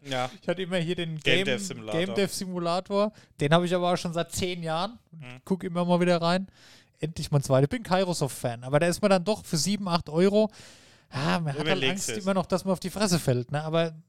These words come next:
Speaker 2: eigentlich noch nie enttäuscht von.
Speaker 1: Ja.
Speaker 2: Wenn das jetzt auch gut ist, dann kaufe ich mir das, was ich mir schon lange wünsche, hier dieser Dungeon Village zwei.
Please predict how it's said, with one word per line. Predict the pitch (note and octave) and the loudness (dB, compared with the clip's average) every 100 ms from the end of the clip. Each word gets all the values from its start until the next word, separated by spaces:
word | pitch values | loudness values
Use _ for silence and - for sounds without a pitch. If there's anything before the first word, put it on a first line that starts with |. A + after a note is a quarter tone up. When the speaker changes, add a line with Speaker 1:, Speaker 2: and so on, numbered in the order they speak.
| _ | _
Speaker 2:
eigentlich | - F3+ G3+ - | -4 -2 -2 -2
noch | |
nie | F#3 F3 | 0 0
enttäuscht | E3 D3+ C#3+ - | 2 4 4 2
von. | A2+ G#2+ - | -4 -6 -12
Speaker 1:
Ja. | - - | -20 -14
Speaker 2:
Wenn | C3 | -4
das | C#3+ A#3 | -2 0
jetzt | C4+ G#3 | -2 2
auch | E4 - | 2 2
gut | A#3+ A#3+ | -2 -2
ist, | B3 - - - - _ | -4 -6 -12 -20 -20 _
dann | - D3+ | -6 -2
kaufe | - F#3 G#3+ | 4 4 2
ich | - | 0
mir | G3+ | 0
das, | F#3+ - - | 2 -2 0
was | F3 - | -2 -2
ich | - | 0
mir | E3+ | 2
schon | D#3 C#3+ | 4 4
lange | D#3 G3+ E3+ | 4 2 4
wünsche, | F3 A#3+ - | 4 4 -2
hier | - F3 | 0 0
dieser | F3 E3 F3 D#3+ D#3 | 0 4 6 6 2
Dungeon | - C3+ E3 G3 F3 F3 E3+ E3 C#3 | -4 -2 0 0 0 0 0 0 4
Village | F3+ F#3+ F#3 - - - - _ | 4 4 -2 -4 -6 -8 -16 _
zwei. | - - C3 B2+ G#2+ - | -4 0 0 0 -2 -8